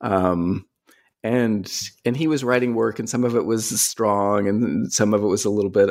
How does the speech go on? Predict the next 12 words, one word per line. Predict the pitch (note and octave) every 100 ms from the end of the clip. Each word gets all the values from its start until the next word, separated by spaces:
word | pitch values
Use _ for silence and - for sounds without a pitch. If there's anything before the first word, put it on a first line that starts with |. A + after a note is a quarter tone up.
| -
uneven, | G2+ F#2+ G2 F#2 F#2 F2+ A#2
um, | A2 G2 F2+ F#2
and | F#2+
he | G#2+
was | G#2 G#2 -
self-professedly | - F#2+ - G2+ F#2+ F2+ - F#2+
a | F#2
little | F#2 F#2
bit | F#2 F2+
lazy, | F#2 F2+ F#2 F2+ F#2 - - - - - -
and, | G#2 G#2 G#2+ F#2+
uh, | F#2+ F2+ F#2